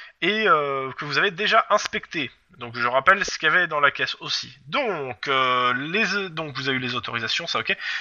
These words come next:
Donc ce que vous savez de son rapport, c'est que Kniss était un fanatique de jeux vidéo et se préparait d'ailleurs à devenir concepteur-programmeur.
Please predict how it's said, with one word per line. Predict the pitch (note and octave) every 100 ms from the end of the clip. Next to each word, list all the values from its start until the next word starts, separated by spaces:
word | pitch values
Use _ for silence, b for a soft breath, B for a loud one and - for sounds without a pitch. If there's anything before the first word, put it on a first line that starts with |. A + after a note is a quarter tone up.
| -
Donc | D3
ce | -
que | C4+
vous | C4+
savez | - A#3 A#3 G#3+
de | G3
son | - F#3
rapport, | G3 F3 C3 -
c'est | C#3+
que | C#3+
Kniss | C3 G3+ B3+ C4+ -
était | F3 D#3+ D#3
un | D3
fanatique | - A#3 A3 - B3 G3+
de | D#3+
jeux | F3+
vidéo | F#3+ F#3 D3+ A#2+ B B B B
et | F#3
se | -
préparait | D3+ C3+ C3 C3 F#3+
d'ailleurs | C#3+ F#3 C3+
à |
devenir | B2 B2+ F3+ -
concepteur-programmeur. | G3 - D3+ F3+ - F#3+ E3 D#3+ B2+